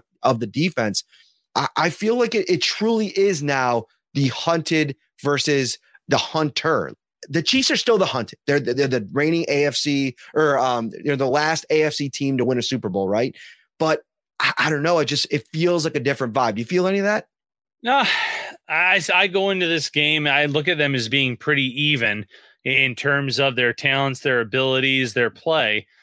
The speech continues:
Speaker 2: And then that's why I go back to the fact that usually when all things are even, the home team is favored by about two and a half, three points. So the fact that Vegas, uh, had the Bills being that better team and by that much on the road against a team like the Chiefs,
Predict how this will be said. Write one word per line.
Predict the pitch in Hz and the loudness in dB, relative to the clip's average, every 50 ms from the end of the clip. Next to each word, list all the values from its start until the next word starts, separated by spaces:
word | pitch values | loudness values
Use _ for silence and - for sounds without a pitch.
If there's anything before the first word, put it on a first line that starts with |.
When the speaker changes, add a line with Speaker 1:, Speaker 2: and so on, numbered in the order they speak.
| _ - | _ -4
Speaker 2:
And | - 139 | -2 0
then | 151 160 165 160 | 2 2 2 2
that's | 156 160 165 160 - | 2 2 2 0 0
why | 170 160 151 | 0 0 0
I | 147 139 | 0 0
go | 131 139 135 | 0 0 0
back | 131 135 139 139 | 2 2 0 0
to | 135 135 | -2 -4
the | 135 | -4
fact | 123 - 135 139 139 - | 0 0 2 0 0 0
that | 139 120 | -2 -2
usually | 123 151 180 185 156 135 143 | -2 -2 -2 0 0 0 2
when | 135 127 123 | 2 2 2
all | 127 139 143 | 2 0 0
things | 131 156 139 127 113 | 0 -2 -2 -2 0
are | 131 123 131 | 0 2 2
even, | 151 165 143 127 117 | 2 0 0 -2 -4
the | 113 110 | -2 -2
home | 107 131 127 123 | 0 0 -2 -2
team | 113 131 123 | -2 -4 -4
is | 117 - | -2 0
favored | - 135 123 123 123 113 | 2 2 2 0 0 -2
by | 113 117 113 | -2 -2 0
about | 113 113 117 107 - | 0 0 0 -2 -4
two | - - 131 | -4 -4 -2
and | 120 | 0
a | 113 | 0
half, | 113 120 117 107 - | 0 0 0 -2 -2
three | - 127 127 117 | -2 -2 -2 -2
points. | 101 - - 147 143 117 107 98 - - - - - - _ _ _ | -2 -2 -2 0 0 0 -2 -4 -8 -10 -10 -14 -20 -20 _ _ _
So | - - - 151 139 131 131 131 | -8 -2 0 0 2 2 0 -2
the | 135 127 123 117 | -4 -6 -6 -2
fact | - 147 143 156 160 - | 0 2 2 2 0 0
that | - 139 123 | -2 -2 -2
Vegas, | 113 117 127 131 143 135 143 147 143 139 - - | 0 0 0 2 2 2 0 0 0 0 -2 -2
uh, | 135 131 123 117 113 107 | 0 0 0 0 0 0
had | 113 127 135 139 135 | 0 0 0 0 -2
the | 135 | -4
Bills | 123 127 139 139 139 139 139 139 127 | -2 -2 0 0 0 0 -2 -4 -4
being | 110 - 135 131 135 135 131 | -4 -2 0 0 0 0 0
that | 127 127 123 113 120 104 | 2 0 0 0 -2 -2
better | 120 117 120 131 135 | 0 0 2 2 0
team | 127 - - 131 127 135 143 147 | -2 -4 -4 -2 0 0 0 0
and | 123 110 | -2 0
by | 101 110 110 | 0 0 0
that | 110 117 123 110 | 0 0 -2 -2
much | 120 120 117 123 127 - | -2 -2 -2 -2 0 -2
on | 135 131 127 | -2 -2 -2
the | 123 117 | -2 -2
road | 117 117 113 120 127 135 | -2 0 2 2 2 0
against | 117 110 117 110 - - | 0 -2 -4 -6 -6 -8
a | |
team | - - 123 120 | -6 -4 -2 0
like | 120 123 - - | 0 0 -2 -2
the | - 104 | -4 -6
Chiefs, | - - 131 127 143 143 - - - | -4 0 0 0 0 0 -2 -4 -6